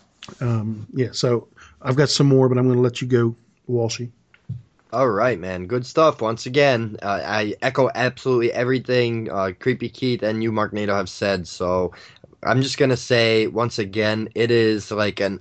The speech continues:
Speaker 2: updated Evil Dead-ish type of movie, all the way down to the demons, which I'm going into the di-, uh,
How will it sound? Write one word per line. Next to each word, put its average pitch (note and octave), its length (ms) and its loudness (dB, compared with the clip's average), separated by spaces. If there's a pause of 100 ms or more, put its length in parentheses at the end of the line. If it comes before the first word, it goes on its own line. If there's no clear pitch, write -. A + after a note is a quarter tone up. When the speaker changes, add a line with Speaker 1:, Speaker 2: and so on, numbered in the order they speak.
(100)
Speaker 2:
updated A2 1120 2
Evil C3+ 320 2
Dead-ish A2+ 680 0
type A2 280 -4
of G#2+ 60 -8
movie, G#2+ 560 -2
all A2+ 220 0
the A#2+ 60 2
way A#2 100 2
down G#2 420 -2
to A2 120 -10
the F#2+ 100 -6
demons, G#2 720 -4 (340)
which - 500 0 (680)
I'm A#2 160 2
going A#2 280 4
into A#2 200 0
the G#2+ 140 -2
di-, A#2+ 240 0
uh, G2 220 -2